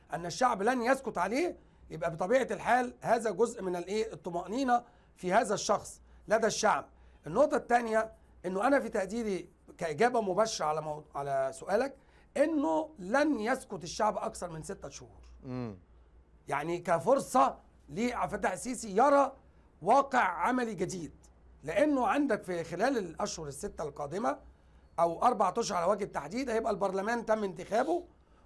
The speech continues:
Speaker 1: وفي الأربعة أشهر دول هو مش هيسكت، آه، ومش هينتظر، هيشتغل على طول، فلازم يبين نتيجة للشعب المصري. في حال ذلك يقدر يتحمله كمان البرنامج اللي هو قايله لمدة سنتين،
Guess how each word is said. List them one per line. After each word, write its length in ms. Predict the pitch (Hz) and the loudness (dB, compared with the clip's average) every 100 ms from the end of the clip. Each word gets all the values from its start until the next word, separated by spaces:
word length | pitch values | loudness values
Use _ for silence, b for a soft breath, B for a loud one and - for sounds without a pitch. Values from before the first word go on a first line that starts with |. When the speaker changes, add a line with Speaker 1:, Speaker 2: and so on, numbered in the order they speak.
| - | -10
Speaker 1:
وفي 140 | 147 | 0
الأربعة 380 | 208 302 277 220 | 2 4 2 2
أشهر 280 | 262 - 214 | 0 0 -4
دول 240 | 160 214 185 | 0 0 4
هو 180 | 254 | 4
مش 220 | 247 214 - | 4 0 0
هيسكت، 400 | 226 226 277 285 - b b b b 156 | 0 0 -6 -6 -20 b b b b -4
آه، 160 | 165 | -2
ومش 260 | 180 185 180 | -2 -2 -2
هينتظر، 560 | 185 185 247 285 302 - - | -2 2 4 4 2 -2 -8
هيشتغل 460 | 165 - 269 247 | -6 0 2 4
على 160 | 208 202 | 2 0
طول، 340 | 254 320 370 B B | 0 0 0 B B
فلازم 380 | 185 269 240 233 | 2 2 2 -2
يبين 380 | 226 269 254 | 2 2 0
نتيجة 480 | 214 202 254 233 220 B B - | -2 -4 -2 0 0 B B -10
للشعب 480 | 175 - 233 - 202 | -8 0 0 0 -2
المصري. 440 | 180 180 - 123 b b | -2 -4 -4 -18 b b
في 140 | 170 | -6
حال 300 | 170 233 311 | -2 2 2
ذلك 400 | 247 285 311 277 - b | 2 2 2 -2 -8 b
يقدر 260 | 214 269 233 | 0 2 2
يتحمله 500 | 220 - 202 240 285 | -2 -4 -2 0 0
كمان 400 | 226 220 233 - | -2 -2 -2 -4
البرنامج 460 | 185 170 190 233 247 | -8 -8 -6 -6 -4
اللي 120 | 202 | -2
هو 100 | 214 | 0
قايله 340 | 220 240 240 240 B B | 2 0 -2 -8 B B
لمدة 360 | 190 233 202 | -4 -2 -4
سنتين، 580 | - 202 190 190 202 143 | -6 -2 -2 -2 -4 -4